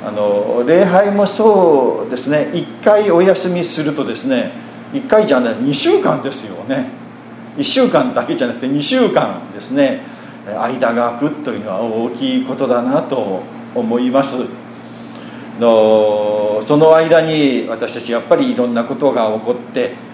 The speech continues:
まあ、何も起こらなくてもなんかこう不安になったり、いや、どうなんだろうかなと恐れてみたり、怒ってみたりですね。なんかこう、心がざわざわするようなことあるのでは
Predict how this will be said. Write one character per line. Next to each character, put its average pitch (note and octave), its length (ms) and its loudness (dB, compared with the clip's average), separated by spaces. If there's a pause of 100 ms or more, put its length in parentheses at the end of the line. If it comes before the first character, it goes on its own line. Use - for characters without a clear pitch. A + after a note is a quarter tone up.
(360)
ま C#3 100 4
あ、 - 20 2
何 C#3 260 2
も D#3 200 6
起 D3+ 60 -2
こ F3+ 80 6
ら G#3 120 6
な A3+ 140 4
く - 80 -6
て E3+ 60 2
も C3+ 120 4
な C#3+ 120 4
ん - 60 -2
か D#3 100 2
こ C3 200 0
う - 20 -6
不 A#2+ 200 0
安 B2 160 0
に B2+ 100 0
な B2+ 140 2
っ B2 100 -6
た A#2+ 140 2
り、 A#2 240 -4 (420)
い C3+ 40 -4
や、 B2+ 80 0
ど B2 240 -2
う B2+ 40 0
な B2+ 140 2
ん B2+ 60 0
だ B2 100 2
ろ B2 140 0
う B2 40 -4
か C3 140 2
な B2+ 320 2
と A#2 320 0
恐 C#3 180 -4
れ B2+ 120 -4
て B2+ 100 -6
み B2+ 180 -2
た B2 120 0
り、 A#2+ 160 -2
怒 B2 260 -4
っ - 180 -4
て B2 100 -2
み B2+ 200 -6
た A#2 120 2
り A2 100 -6 (520)
で - 100 -10
す - 160 -6
ね。 D#3+ 280 2 (640)
な E3 120 4
ん F#3 40 -2
か D#3+ 120 4
こ A2+ 540 4
う、 - 40 -8
心 A#2+ 300 0
が A2+ 140 -2
ざ A#2+ 160 0
わ D3 140 2
ざ C#3 100 0
わ A2+ 120 -2
す B2 140 -8
る A#2+ 140 -4
よ G#2+ 240 -4
う - 20 -8
な F#2 140 -6
こ G#2+ 140 -8
と G#2 360 -2
あ B2+ 180 2
る A2+ 280 -4
の A2+ 180 0
で G#2 100 -6
は F#2 340 -6